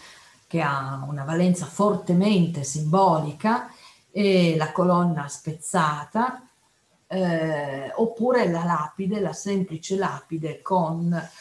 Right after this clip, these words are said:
eh, le fotografie per fissare ancora di più la memoria,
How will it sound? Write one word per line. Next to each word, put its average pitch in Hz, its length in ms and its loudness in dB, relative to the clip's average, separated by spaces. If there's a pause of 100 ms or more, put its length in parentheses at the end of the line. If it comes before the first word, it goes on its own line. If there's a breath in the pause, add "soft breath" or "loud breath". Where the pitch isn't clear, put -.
(520 loud breath)
eh, 165 380 0
le 185 140 2
fotografie 170 920 -2
per - 180 -8
fissare 190 480 -4
ancora 180 360 -4
di 170 120 0
più 165 240 -2
la 156 120 -2
memoria, 135 680 -8